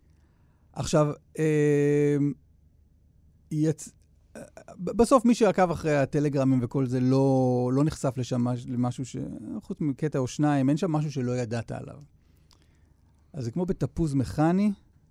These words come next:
של קובריק, שכדי,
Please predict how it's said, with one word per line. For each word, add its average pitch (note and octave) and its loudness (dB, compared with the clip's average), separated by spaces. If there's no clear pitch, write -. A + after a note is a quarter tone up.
של C3+ -4
קובריק, G3 -4
שכדי, B2+ 0